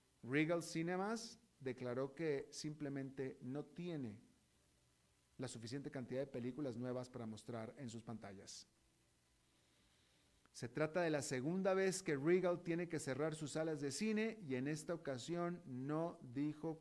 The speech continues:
cuándo espera poder abrir de nuevo, lo que hay,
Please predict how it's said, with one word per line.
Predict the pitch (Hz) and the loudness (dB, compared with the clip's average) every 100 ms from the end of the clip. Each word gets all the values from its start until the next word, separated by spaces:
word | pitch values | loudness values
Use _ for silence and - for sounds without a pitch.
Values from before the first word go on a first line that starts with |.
| - | -6
cuándo | 139 139 139 139 143 147 | 0 0 0 0 0 0
espera | 127 113 - 131 127 127 127 | -6 -6 -6 -2 0 0 -2
poder | 120 113 120 120 120 - | 0 0 0 -2 -4 -8
abrir | 120 110 117 120 | -4 0 0 2
de | 120 | 0
nuevo, | 120 135 135 131 127 - - _ _ _ _ _ _ _ _ _ _ | 0 0 2 0 -2 -6 -20 _ _ _ _ _ _ _ _ _ _
lo | 113 113 113 | -4 -4 -2
que | 113 | -2
hay, | 117 131 135 131 - | 2 4 4 0 -4